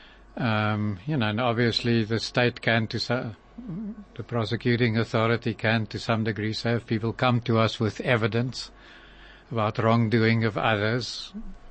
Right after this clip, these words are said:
we will potentially treat you as a witness if we, uh, convinced that you're doing the right thing."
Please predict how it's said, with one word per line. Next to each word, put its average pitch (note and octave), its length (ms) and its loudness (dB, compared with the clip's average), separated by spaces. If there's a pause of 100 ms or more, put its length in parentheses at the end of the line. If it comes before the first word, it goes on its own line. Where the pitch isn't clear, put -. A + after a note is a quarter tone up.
(480)
we A#2+ 220 0
will B2 600 0 (760)
potentially B2+ 520 2
treat C3 340 0
you C3 120 6
as A#2+ 100 2
a B2+ 80 4
witness C#3+ 520 2
if - 260 -6
we, G#2 460 0 (640)
uh, G#2 280 0 (100)
convinced G#2+ 500 0
that A2 200 -4
you're G#2 160 0
doing G#2 320 -2
the G2+ 100 -4
right G#2 280 0
thing." A2 360 -6